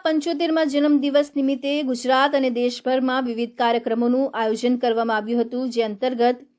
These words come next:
સાબરકાંઠા જિલ્લામાં સાબરકાંઠા વહીવટી તંત્ર, નગરપાલિકા અને વન વિભાગ દ્વારા એક પેડ માં કે નામ અંતર્ગત વિવિધ કાર્યક્રમો યોજાઈ રહ્યા છે.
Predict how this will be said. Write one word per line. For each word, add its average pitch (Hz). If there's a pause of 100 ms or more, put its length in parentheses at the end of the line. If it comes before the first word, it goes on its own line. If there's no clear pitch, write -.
(260)
સાબરકાંઠા 311
જિલ્લામાં 277
સાબરકાંઠા 247
વહીવટી 233
તંત્ર, 262 (140)
નગરપાલિકા 233
અને 240
વન 240
વિભાગ 220
દ્વારા 233 (500)
એક 370
પેડ 311
માં 269
કે 302
નામ 262
અંતર્ગત 240
વિવિધ 233
કાર્યક્રમો 240
યોજાઈ 202
રહ્યા 175
છે. 214